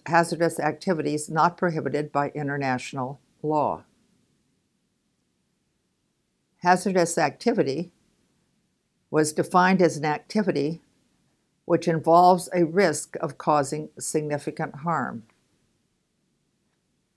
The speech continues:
The question arises, what is the scope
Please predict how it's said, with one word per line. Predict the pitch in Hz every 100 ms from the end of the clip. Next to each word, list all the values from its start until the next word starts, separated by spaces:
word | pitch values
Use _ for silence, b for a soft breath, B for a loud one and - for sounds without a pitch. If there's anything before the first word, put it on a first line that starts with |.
| _ _ _ _ _ _ _ _ _ _
The | 175
question | - 233 233 226 214
arises, | 165 143 135 131 - 120 - - - _ _ _ _ _ _ _ _ _ _ _ _
what | 196 214
is | 196 180
the | 165
scope | - - 226 151